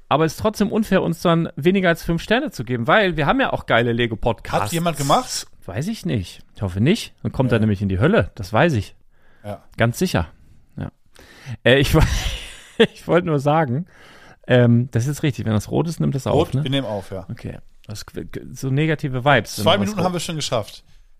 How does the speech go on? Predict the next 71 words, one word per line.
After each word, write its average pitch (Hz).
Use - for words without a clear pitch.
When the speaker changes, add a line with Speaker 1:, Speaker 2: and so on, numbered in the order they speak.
Speaker 2:
Können 156
eigentlich 131
Speaker 1:
Gut. 117
Speaker 2:
aufhören 95
heute. 95
Speaker 1:
Ähm, 120
Speaker 2:
Heute, 156
wo's, 156
hört, 147
heute 131
wird's 147
Speaker 1:
Arne 135
Speaker 2:
ein 156
Speaker 1:
ist 139
Speaker 2:
bisschen 151
Speaker 1:
motiviert. 127
Speaker 2:
kürzer. -
Speaker 1:
Also 113
eben 147
waren 139
auf 120
der -
Speicherkarte 135
noch 120
eine 156
Stunde, 139
fünfzehn 139
Minuten 139
und 117
da -
guckt -
er 110
mich 107
an 107
und 104
sagt, 98
„Zu 98
wenig.“ 90
Ich -
hoffe, 113
wir 107
sind 110
hier 113
in 104
fünfundvierzig 113
Minuten 104
durch 127
Speaker 2:
Ja, -
wir 92
Speaker 1:
heute. 98
Speaker 2:
haben -
dreißig 131
Stunden 147
jetzt 120
wieder 120
Kapazität. 117
Speaker 1:
Ja, 101
dreißig 117
Stunden, 120
fünfundvierzig 107
Minuten. 98
Das 104
sollte 104
wohl 101
Speaker 2:
Sollte 95
Speaker 1:
reichen. 95
Speaker 2:
reichen 92
für -
eine 98
gute 98
Runde. 92